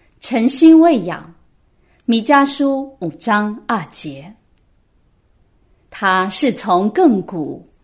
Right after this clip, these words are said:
从太初而出。以赛亚书四十二章四节。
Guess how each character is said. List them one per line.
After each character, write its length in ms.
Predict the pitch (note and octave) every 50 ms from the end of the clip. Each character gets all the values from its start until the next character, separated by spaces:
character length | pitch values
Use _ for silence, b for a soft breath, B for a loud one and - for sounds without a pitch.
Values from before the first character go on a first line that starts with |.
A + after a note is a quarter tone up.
| _ -
从 400 | - - G#3+ G3 G3 G#3 A3 A3+
太 340 | A3 - - D#4+ C#4 G#3+ D#3+
初 400 | C#3+ - - - - A3+ G#3+ G#3 G#3 -
而 180 | E3 C#3 - C3+
出。 460 | - - - F#3+ D#3+ D3+ D3+ D#3 D#3 - _ _ _ _ _ _ _ _ _ _ _ _ _ _ _ _ _ _ _ _ _ _ _ _ _ _ _ _ _ _ _ -
以 100 | A#3+ A3+
赛 240 | A3+ E4+ D#4 C4
亚 180 | A3 F#3 E3 D#3+
书 480 | - - - G3+ F#3 F#3 F#3 F#3 G#3 - _ _ _ _
四 220 | - - - C4 G3+
十 160 | - - -
二 220 | - - G#3 F3+ D#3+
章 440 | - A#3 A3+ A3+ A#3 A#3 A#3 A#3+ -
四 280 | - - - C#4 G3+
节。 420 | - - - E3 D3 C#3 C3+ D#3+